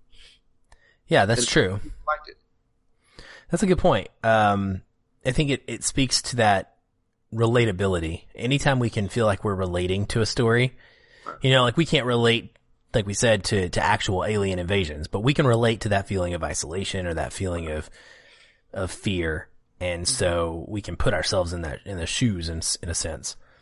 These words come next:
Speaker 2: Right.
Speaker 1: Um, but I, I would say I enjoy the practical effects in this one as well. Uh, just, and Patrick, I think Patrick's right. I, I, the fact that it, they do become a little bit ridiculous,
Speaker 2: Mm-hmm.
Speaker 1: I think it's intentional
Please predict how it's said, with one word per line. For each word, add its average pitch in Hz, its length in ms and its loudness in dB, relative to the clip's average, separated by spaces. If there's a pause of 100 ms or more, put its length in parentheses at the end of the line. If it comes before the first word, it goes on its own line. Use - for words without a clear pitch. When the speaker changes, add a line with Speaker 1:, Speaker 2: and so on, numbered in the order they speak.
(240)
Speaker 2:
Right. 95 140 -14 (200)
Speaker 1:
Um, 85 400 -8
but 117 100 2 (360)
I, 151 160 4
I - 20 6
would 160 160 6
say 139 240 4
I 127 640 0
enjoy 117 480 2
the 107 80 0
practical 107 400 2
effects 104 300 -2
in 104 80 0
this 95 160 -2
one 98 100 0
as 92 140 -2
well. 87 520 0 (560)
Uh, - 280 -12
just, 104 320 -2 (240)
and 123 120 -2
Patrick, 135 380 4
I 139 60 2
think 139 140 0
Patrick's 131 320 2
right. 104 260 2 (180)
I, 110 120 0
I, 104 60 0 (320)
the 131 180 -2
fact 131 340 2
that 123 120 4
it, 110 240 0 (800)
they 135 220 2
do 127 320 6
become 123 460 0
a 110 40 4
little 120 320 2
bit 113 180 2
ridiculous, 107 800 0 (540)
Speaker 2:
Mm-hmm. 131 240 -10
Speaker 1:
I - 20 -2
think 127 220 2
it's 113 120 -2
intentional 98 720 0